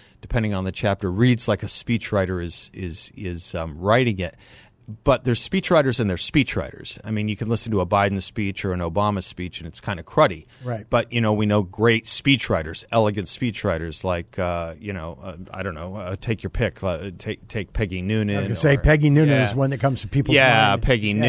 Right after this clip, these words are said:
Speaker 1: Noonan or, or Peter Robinson or someone like that. And that's the kind of speechwriter your daddy was. And who wouldn't wanna read a book like that? I mean, who wouldn't? Anyway, I just have to tell you, you gotta get us. Scratch up, not another copy, scratch up a movie
Speaker 2: Go
Speaker 1: producer.
Speaker 2: find a movie producer. All right.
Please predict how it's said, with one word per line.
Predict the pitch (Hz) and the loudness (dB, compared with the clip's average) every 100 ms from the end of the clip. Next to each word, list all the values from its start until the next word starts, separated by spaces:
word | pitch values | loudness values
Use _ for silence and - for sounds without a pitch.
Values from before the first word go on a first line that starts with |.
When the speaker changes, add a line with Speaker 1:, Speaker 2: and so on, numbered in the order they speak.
| 123 | 2
Speaker 1:
Noonan | 117 117 113 110 104 | 2 2 2 2 2
or, | 92 85 82 | 0 -2 -4
or | 90 87 | -2 -2
Peter | 80 113 82 | -2 -4 0
Robinson | 87 117 110 113 - 117 | 4 6 4 2 0 0
or | 101 | 0
someone | - 113 101 | 0 0 0
like | 92 90 - | -2 -4 0
that. | 110 98 85 _ - | 2 2 0 _ -4
And | 101 | 2
that's | 127 143 - | 2 2 -4
the | |
kind | - 123 104 | -2 0 0
of | 98 | -2
speechwriter | - 107 104 90 85 | -2 -2 0 0 -2
your | 82 | -2
daddy | 101 110 | 2 2
was. | 98 85 - | 2 -2 -4
And | 92 | -6
who | 156 | -2
wouldn't | 165 170 90 | 0 0 -2
wanna | 92 85 | -4 -2
read | 90 | -2
a | 82 | -2
book | 87 - | -6 -6
like | 73 69 | -6 -6
that? | - - - | -10 -12 -8
I | 98 | -2
mean, | 104 110 | 0 2
who | 151 | 2
wouldn't? | 165 135 73 - - | 4 2 0 -12 -12
Anyway, | - 113 80 76 76 | -6 -4 -4 -8 -10
I | 95 | -12
just | 92 - | -4 0
have | 85 - | 0 -2
to | |
tell | - 82 | -8 -6
you, | 80 | -6
you | 82 | -6
gotta | 85 87 | -4 -4
get | 76 85 | -4 -8
us. | - | -10
Scratch | - - 127 139 - | -16 -4 2 2 2
up, | 113 110 | 0 0
not | 110 120 | 0 2
another | 120 104 | 2 0
copy, | 95 98 87 90 | 0 0 0 -4
scratch | - 98 98 | -4 -4 -2
up | 95 | -6
a | 82 | -6
movie | 82 76 | -6 -8
Speaker 2:
Go | - | -12
Speaker 1:
producer. | - 127 143 | -10 -8 -4
Speaker 2:
find | 139 | -4
a | 131 | -4
movie | 131 123 | -4 -4
producer. | 98 101 92 - 80 | -6 -10 -12 -10 0
All | 170 | 4
right. | 175 | 4